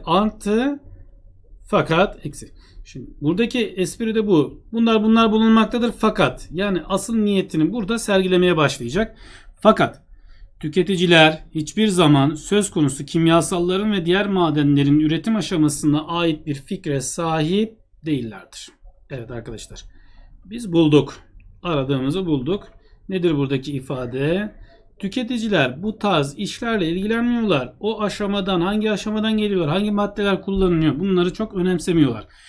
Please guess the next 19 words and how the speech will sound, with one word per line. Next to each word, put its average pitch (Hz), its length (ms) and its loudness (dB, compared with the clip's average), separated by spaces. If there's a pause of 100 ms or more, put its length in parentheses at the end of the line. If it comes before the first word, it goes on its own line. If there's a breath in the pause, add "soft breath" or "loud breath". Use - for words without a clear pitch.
(200 soft breath)
Günümüz 196 320 6
insanının 160 360 4
sahip 185 320 0
olduğu 147 240 0
tek 196 180 -4
şey 202 220 -6
dokunmatik 160 560 -2
ekranlı, 160 680 -4
pırıl 170 320 -8
pırıl 180 300 -6
temiz 156 500 -2
aygıtlardır 131 800 -6
diye 117 200 -10
de 202 220 0 (280 loud breath)
geçmiş. 170 480 -2 (580 loud breath)
Burada 165 220 4
cevap 175 300 4
şıklarına 180 420 2
bakalım. 180 500 2